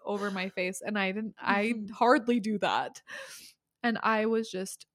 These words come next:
Speaker 1: sobbing, and I explained why I was crying. And he's like, "After I, like, got most of it out, you know," and then he's like, "Was there anything else?" And I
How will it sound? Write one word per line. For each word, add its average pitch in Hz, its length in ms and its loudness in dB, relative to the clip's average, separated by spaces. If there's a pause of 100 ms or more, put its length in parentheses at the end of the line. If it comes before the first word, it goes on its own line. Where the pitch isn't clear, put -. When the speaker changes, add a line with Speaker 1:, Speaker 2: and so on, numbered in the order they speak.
(1120)
Speaker 1:
sobbing, 185 560 0 (140)
and 196 460 -4 (180)
I 190 80 -2
explained 208 720 -4
why 190 400 -4
I 190 40 -4
was 226 220 -4
crying. 208 680 -6 (720)
And 196 560 0 (200)
he's 196 360 -6
like, 180 280 -10 (240)
"After 202 280 -2
I, 208 80 2
like, 202 240 -2
got 196 240 -2
most 196 260 -4
of - 80 -10
it 196 100 -2
out, 220 400 2
you 196 120 -6
know," 185 180 -2
and 180 140 -6
then 185 100 -12
he's 214 160 -16
like, - 180 -16
"Was 202 160 -12
there 208 140 -8
anything 208 460 -10
else?" - 680 -10 (800)
And 196 640 0 (400)
I 208 760 2